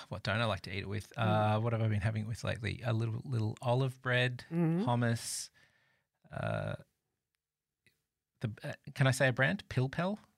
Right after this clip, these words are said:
Speaker 2: Yeah, yeah. It's a good
Speaker 1: Um,
Speaker 2: one.
Speaker 1: it's, as far as supermarket goes, like, the, obviously the
Speaker 2: garlicky.
Speaker 1: Tom, Tom Seraphian
Speaker 2: Yeah.
Speaker 1: one is, is god tier, but
Speaker 2: Yeah.
Speaker 1: the Pilpel one's pretty good.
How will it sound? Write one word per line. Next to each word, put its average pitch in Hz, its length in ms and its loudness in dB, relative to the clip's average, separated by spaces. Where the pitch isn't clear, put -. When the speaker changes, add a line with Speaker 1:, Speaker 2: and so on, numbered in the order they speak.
Speaker 2:
Yeah, 185 260 8
yeah. 160 200 -2
It's 107 200 4
a 98 40 6
good 95 140 2
Speaker 1:
Um, 160 60 -4
Speaker 2:
one. 156 160 -4
Speaker 1:
it's, - 240 -2
as - 80 -4
far 131 140 8
as 107 80 4
supermarket 98 520 -2
goes, 101 300 0
like, 107 100 0
the, 110 140 -4
obviously 196 220 0
the - 60 0
Speaker 2:
garlicky. 139 280 4
Speaker 1:
Tom, 101 420 2
Tom 101 280 0
Seraphian 95 680 0
Speaker 2:
Yeah. 170 200 4
Speaker 1:
one 90 300 0
is, - 240 -6
is 90 400 -6
god 98 220 0
tier, 87 320 -2
but 98 240 2
Speaker 2:
Yeah. 165 160 -2
Speaker 1:
the - 100 -14
Pilpel 98 360 2
one's 92 160 0
pretty 104 220 0
good. 110 280 0